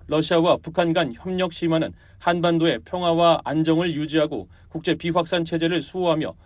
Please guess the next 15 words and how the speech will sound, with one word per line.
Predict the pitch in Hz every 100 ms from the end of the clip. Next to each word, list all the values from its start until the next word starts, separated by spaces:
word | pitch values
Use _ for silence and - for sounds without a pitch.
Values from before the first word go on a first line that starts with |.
| - -
러시아의 | 143 143 156 135
잔혹한 | - 151 156 170 120
침공에 | - 196 190 185 180
맞서 | 147 131 123 - - -
자유와 | 143 147 147
독립을 | 104 160 170 170 175 165
지키는 | 160 147 156 98 - - -
우크라이나 | 151 160 180 170 170 117
국민들을 | 160 165 170 170 160 175
지지하는 | 165 170 156 165 156 147
데 | 131 -
관심이 | - 156 156 170 156
있는 | 170 170
모든 | 135 160 175 165
사람들이 | 160 143 135 127